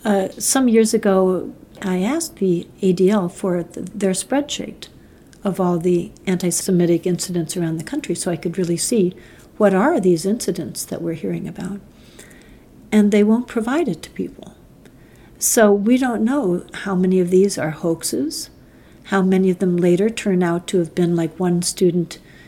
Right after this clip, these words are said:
on a college campus who was Jewish, was, it turned out she was the one scrawling swastikas on her door, I think to get sympathy or something. So in a number of cases, these,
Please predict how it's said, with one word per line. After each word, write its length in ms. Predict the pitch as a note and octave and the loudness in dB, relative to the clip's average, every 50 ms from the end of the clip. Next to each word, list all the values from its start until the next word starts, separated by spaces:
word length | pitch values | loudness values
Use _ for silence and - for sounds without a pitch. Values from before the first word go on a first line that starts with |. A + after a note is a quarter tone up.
| - - - - - | -20 -20 -20 -10 -4
on 100 | - F#3 | -2 -2
a 60 | F3+ F3+ | -2 -2
college 460 | - - F#3 E3+ E3 E3 - - - | -2 -4 -2 0 0 -2 -2 -6 -4
campus 400 | - F3 E3 F3+ - G3 - - | -2 -4 -4 -2 -4 -4 -4 -4
who 100 | - F#3+ | -2 -2
was 220 | F3 E3 E3 - | -2 -2 -4 -6
Jewish, 420 | - - F3+ F3 F3+ F#3 - - - | -2 0 2 4 4 2 0 -2 -4
was, 420 | F#3+ F3 - - - - - - - | -4 -2 -2 -4 -4 -6 -8 -10 -8
it 160 | G3+ F#3+ - | -8 -8 -4
turned 220 | - G3+ F#3+ F3 F3 | -2 0 0 0 0
out 200 | F3 E3 D#3+ - | 0 -2 -4 -8
she 300 | - - - F3+ F3 F3+ | -10 -4 0 2 2 2
was 240 | F#3 G3 G3+ - - | 2 -2 -4 -2 -2
the 60 | G#3+ | -2
one 260 | F#3+ F#3+ G3+ G#3+ G#3+ | -2 0 0 -2 -2
scrawling 560 | - - - A3 G3+ G3 G3 G3 G3 G3 G3+ - - - - - | -4 -6 -4 -2 0 0 0 0 0 -2 -4 -6 -10 -18 -14 -10
swastikas 760 | - - F#3+ F#3 F#3 F#3 - - G3+ G#3+ A3 G3 F3+ - E3+ | -6 -2 0 2 2 0 0 -2 -2 -2 0 -2 0 0 0
on 120 | F3+ F3 | 0 0
her 120 | D#3+ F#3 F#3+ | 0 -2 -2
door, 400 | D3+ G3+ F3 E3 F3+ F#3+ G#3 G#3 | 0 0 0 0 0 0 0 -2
I 80 | D#3+ | -2
think 240 | D#3 - F#3 E3 - | -4 -4 -6 -6 -6
to 60 | - F3 | -6 -6
get 200 | E3+ - - - | -6 -6 -6 -6
sympathy 480 | - E3+ E3+ - F3+ F3+ - G3 F#3+ | -6 -6 -6 -8 -8 -4 -4 -4 -4
or 80 | G3+ G#3 | -4 -6
something. 440 | - - G3+ F#3 - A3 A3 A#3+ A#3+ | -6 -6 -6 -6 -4 -4 -4 -4 -4
So 380 | - - A#3 G#3 F#3+ F#3 - - - - - - - - - - | -2 0 2 2 0 0 -4 -12 -20 -20 -20 -20 -20 -14 -4 0
in 140 | A#3 A3+ | 0 2
a 60 | A3+ A3 | 4 4
number 340 | A3+ A#3+ C4 D4+ D#4 D4 | 4 4 2 2 2 2
of 140 | C4 B3+ - | 0 -2 -4
cases, 560 | - - C#4 D#4 D#4 - - F3+ E3+ F3 - | -4 -2 0 0 0 0 -2 -4 -4 -4 -4
these, 320 | - G#3+ G3+ G3 F#3 - | 0 0 0 0 0 -4